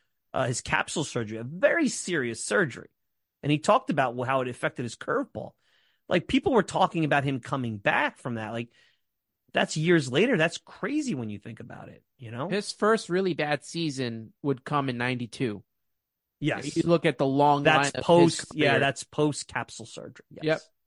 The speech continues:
Speaker 2: Ten and thirteen, twelve and fifteen. Obviously, he went three and four, and then I think they, you know, they,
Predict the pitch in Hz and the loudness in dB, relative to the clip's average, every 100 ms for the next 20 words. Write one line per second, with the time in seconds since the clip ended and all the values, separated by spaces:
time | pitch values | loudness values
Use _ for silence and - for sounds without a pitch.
0 | _ - 165 151 156 151 - 190 175 165 | _ -2 -2 0 2 0 0 -4 -2 -2
1 | 160 151 - 165 147 139 135 156 143 - | -4 -8 -8 0 0 0 -4 -4 -4 -6
2 | 156 147 139 131 - _ _ _ - 135 | -6 -4 -6 -8 -12 _ _ _ -2 0
3 | 135 151 135 127 117 147 135 113 143 135 | 0 0 0 0 -2 -2 -2 -4 -2 -2
4 | 127 120 120 117 127 113 120 117 - 117 | 0 -2 -4 -4 -8 -4 -4 -4 -8 -6
5 | 110 110 110 | -4 -6 -8